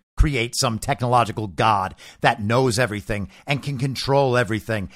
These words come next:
is everywhere all at once, and can bend humans to its will. And maybe there's some sense in which they're right. They have been very, very successful at creating false gods, and they've been very successful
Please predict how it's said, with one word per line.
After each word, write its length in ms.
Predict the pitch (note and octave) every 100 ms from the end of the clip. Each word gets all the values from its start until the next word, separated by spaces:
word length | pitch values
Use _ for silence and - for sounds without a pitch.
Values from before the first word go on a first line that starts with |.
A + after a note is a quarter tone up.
| -
is 220 | E3+ C#3 -
everywhere 960 | E3 D#3+ D3 D3+ D3 B2 C3 A2+ G#2 -
all 260 | D3 D3+ C#3+
at 120 | C3+
once, 600 | A2 C3+ F#2 - - - - _ -
and 220 | C#3+ C#3+ -
can 160 | C#3+
bend 300 | A#2+ C#3 B2+
humans 480 | - D#3 D3+ G#2+ G#2
to 200 | - C3+
its 240 | A2 - -
will. 260 | F#3 G#2 - - -
And 240 | D3+ A#2 - _ _ _ -
maybe 280 | E2 C#3 C3
there's 280 | F#2 E2
some 200 | - C3
sense 380 | F2+ G#2 E2+ -
in 120 | E2+
which 280 | G2 C3 -
they're 220 | A#2 A2
right. 380 | F#2+ B2+ B2+ -
They 200 | B2+ D3+
have 180 | G#2 D2
been 240 | E2+ C2 C2+ -
very, 340 | A3 A#3+ G3+
very 440 | F3 G#2+ A#2+ D3 C#3
successful 720 | D3+ - - C#3 - - B2 - - -
at 280 | A#2 A#2 -
creating 520 | - G#2+ G#2 D3 E3
false 480 | - - A#2 C3 -
gods, 680 | G2 A#2+ G#2 D2 B1+ - - _ _ _
and 180 | C#3 D#3+
they've 160 | C#3+ B2+
been 160 | D3
very 340 | - A#2+ F3+ G3
successful 800 | G3 F#3+ - G3 - - D2+